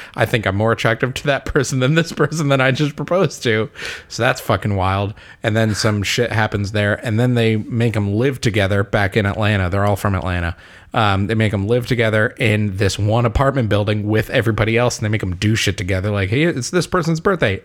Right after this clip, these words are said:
Everybody show up at this birthday party. It's this person's blah, blah, blah. Everybody do that." And in four weeks, the finale of the show is the weddings. In four weeks, they get married. <laughs> So not only is it propose and then, "Congrats, you're proposed. Do you still love each other? Okay, cool. Go have a nice life."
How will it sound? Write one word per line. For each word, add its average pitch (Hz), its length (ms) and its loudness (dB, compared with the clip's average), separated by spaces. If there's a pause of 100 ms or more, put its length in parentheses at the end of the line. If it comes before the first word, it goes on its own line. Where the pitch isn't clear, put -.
(120)
Everybody 127 400 2
show 127 220 2
up 113 80 -2
at 117 100 0
this 113 140 0
birthday 117 300 -2
party. 90 280 -4 (360)
It's - 120 -18
this 143 140 -4
person's 151 300 0
blah, 170 160 2
blah, 139 100 0
blah. 104 180 2
Everybody 123 360 0
do 120 160 0
that." 107 340 -2 (320)
And - 80 0
in 98 140 2
four 151 500 0
weeks, 139 400 0
the - 160 -2
finale 139 420 2
of 110 100 0
the 107 60 4
show 98 300 0
is 92 200 -2
the 98 80 0
weddings. 90 640 0
In 107 100 -2
four 135 460 0
weeks, 120 340 0
they 107 100 2
get 98 200 -2
married. 90 360 -2
<laughs> - 80 -2
So - 140 0
not 117 320 0
only 117 340 0
is 104 180 0
it 95 180 -2 (480)
propose 139 640 0
and 123 180 -2
then, 117 220 2 (140)
"Congrats, 120 440 0
you're 120 80 0
proposed. 117 500 0
Do 123 60 0
you 107 60 2
still 131 200 0
love 127 160 2
each 143 120 -2
other? 151 200 0
Okay, 123 200 0
cool. 107 280 0
Go 104 180 0
have 107 160 0
a 107 40 -6
nice 101 220 -4
life." 98 300 -2